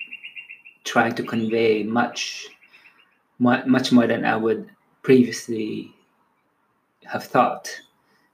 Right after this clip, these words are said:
And it's also in-, interesting to, to write in Tagalog, because I find that when I do, I do think differently. And then when I translate, I have to kind of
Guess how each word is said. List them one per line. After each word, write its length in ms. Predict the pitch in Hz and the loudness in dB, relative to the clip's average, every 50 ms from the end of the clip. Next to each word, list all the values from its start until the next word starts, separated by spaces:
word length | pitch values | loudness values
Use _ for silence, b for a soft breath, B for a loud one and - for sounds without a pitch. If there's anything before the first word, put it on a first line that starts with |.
| _ _ _ _ _ _ _ _ _ _ _ _ _ _ _ _ _ _ _ _ _ _ _ _ _ _ - - - - | _ _ _ _ _ _ _ _ _ _ _ _ _ _ _ _ _ _ _ _ _ _ _ _ _ _ -20 -14 -6 -2
And 60 | 151 | 0
it's 80 | 143 - | 2 2
also 260 | 196 165 175 160 - | 2 2 2 0 2
in-, 240 | 160 160 160 - - | 2 2 2 0 0
interesting 520 | - 151 147 156 143 - - 151 143 - 143 | 0 2 2 2 2 2 2 2 2 0 2
to, 540 | - 143 131 127 123 120 117 117 - - - _ _ _ _ _ _ _ _ _ _ _ _ _ _ _ _ _ _ _ _ _ _ _ _ _ _ | 2 4 6 6 6 6 4 2 -4 -14 -18 _ _ _ _ _ _ _ _ _ _ _ _ _ _ _ _ _ _ _ _ _ _ _ _ _ _
to 140 | - - 131 | -2 0 2
write 520 | 120 123 127 131 131 123 - - - - - _ _ _ _ _ - | 4 4 4 4 2 0 -2 -6 -10 -16 -16 _ _ _ _ _ -10
in 140 | 127 117 | -10 -8
Tagalog, 800 | - - 120 - 123 123 123 123 120 120 117 113 113 113 123 117 - _ _ _ _ _ _ _ _ _ _ _ _ _ _ _ _ _ _ _ _ _ _ _ _ _ | -4 -4 -2 0 2 4 4 4 4 4 4 4 2 0 -4 -10 -16 _ _ _ _ _ _ _ _ _ _ _ _ _ _ _ _ _ _ _ _ _ _ _ _ _
because 360 | _ - 127 123 - - - - - - - - - | _ -6 -6 -4 -4 -4 -6 -6 -6 -8 -12 -12 -10
I 80 | 156 147 | -10 -4
find 260 | - - 139 135 135 | 0 2 2 2 4
that 60 | 135 131 | 2 2
when 140 | 131 127 | 4 4
I 120 | 123 123 120 | 4 4 2
do, 540 | - - - - 147 151 143 127 123 123 120 | 0 -2 0 4 6 6 8 8 6 6 6
I 120 | 120 117 | 4 0
do 180 | 120 131 120 120 | 2 0 0 0
think 360 | - - - 151 - - 120 | -2 -6 -6 -4 -4 -2 -2
differently. 440 | 120 113 - - 127 - 113 113 110 | -4 -4 -4 -6 -6 -6 -4 -4 -2
And 140 | 110 123 | 2 4
then 80 | 127 127 | 6 6
when 160 | 123 123 127 | 8 6 6
I 80 | 120 120 | 4 2
translate, 500 | - - 120 - - - 143 135 131 123 | -2 -6 -6 -6 -2 2 4 4 4 4
I 80 | 113 | 2
have 220 | 113 113 113 - - | -2 -2 -6 -6 -4
to 260 | 123 120 - - - - _ - | -4 -4 -4 -6 -12 -18 _ -8
kind 340 | - 147 139 131 127 127 123 | -2 2 2 4 4 4 2
of 100 | 123 | 2